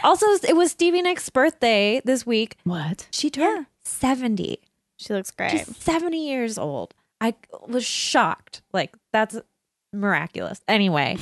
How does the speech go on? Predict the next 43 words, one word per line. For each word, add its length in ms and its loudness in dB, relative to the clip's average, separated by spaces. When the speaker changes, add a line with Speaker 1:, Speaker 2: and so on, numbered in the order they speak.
Speaker 3:
<laughs> 220 0
Speaker 1:
this 140 4
has 140 0
turned 280 0
into 760 2
the 80 0
Cyndi 300 4
Lauper, 340 4
Stevie 360 2
Speaker 3:
<laughs> 40 -4
Speaker 1:
Nicks 460 4
Appreciation 760 2
Hour 240 0
instead 360 -2
of 180 -4
the, 200 2
my 140 0
favorite 300 -4
Goldblum. 520 -6
But 500 4
yeah, 360 2
all 260 6
Goldblum 500 0
is 140 -8
my 120 -6
favorite 320 -4
Goldblum. 520 -6
Speaker 3:
Yeah. 280 4
Speaker 1:
Like, 80 4
I've 160 4
yet 360 4
to 420 2
see 160 2
him 160 4
in 80 2
something 400 -2
where 100 -2
I, 40 -12
where 280 -2
he 240 0
did 380 -8
not 360 -6
delight 420 -4